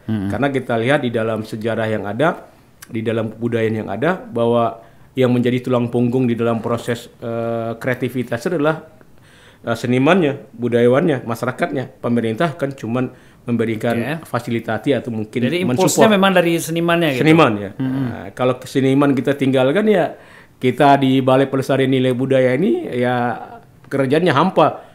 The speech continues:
Speaker 1: Ya.
Speaker 2: Ya, kalau istilah kita pakai, eh, nyanyiannya Deloitte, cinta yang hampa. <laughs>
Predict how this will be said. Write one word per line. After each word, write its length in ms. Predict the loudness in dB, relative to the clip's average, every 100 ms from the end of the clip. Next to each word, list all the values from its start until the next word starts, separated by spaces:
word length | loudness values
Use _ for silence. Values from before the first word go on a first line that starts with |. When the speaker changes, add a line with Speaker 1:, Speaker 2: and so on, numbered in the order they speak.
| -20 _ _ _
Speaker 1:
Ya. 160 | -20 -12
Speaker 2:
Ya, 160 | -8 -8 -6
kalau 260 | -2 -2 -4 -12 -8
istilah 380 | -4 2 2
kita 220 | 2 -2 -2
pakai, 480 | -2 0 -2 -2 -10 -20 -20 -20 -18
eh, 760 | -6 -2 0 0 0 0 0 0
nyanyiannya 560 | 2 2 4 4 4 4
Deloitte, 440 | 4 6 4 2 -12 -20 -4
cinta 300 | -4 2 2
yang 140 | 4
hampa. 480 | 2 0 0 -4 -2
<laughs> 1500 | -2 0 2 8 8 10 8 8 8 4 4 2 2 0 0